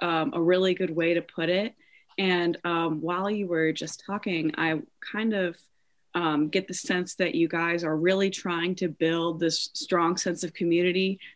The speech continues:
during a time where, um, it kind of feels like that image of community is kind of harder to see because we're all stuck at home.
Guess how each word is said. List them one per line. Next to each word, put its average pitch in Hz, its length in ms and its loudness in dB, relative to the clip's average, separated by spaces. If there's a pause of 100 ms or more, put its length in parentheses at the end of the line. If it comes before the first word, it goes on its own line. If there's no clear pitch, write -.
during 180 280 4
a 180 40 2
time 180 680 0 (360)
where, 165 720 2 (440)
um, 156 540 4 (800)
it 196 200 2
kind 185 280 2
of 185 100 -4
feels 170 540 2
like 160 320 2 (640)
that 170 420 0
image 180 360 2
of 165 180 0
community 165 480 4
is 165 120 0
kind 165 280 0
of 160 140 -2
harder 165 340 2
to 147 80 0
see 156 420 4
because 147 460 -2
we're 135 140 0
all 127 160 0
stuck 117 320 -6
at - 80 -8
home. 160 460 -8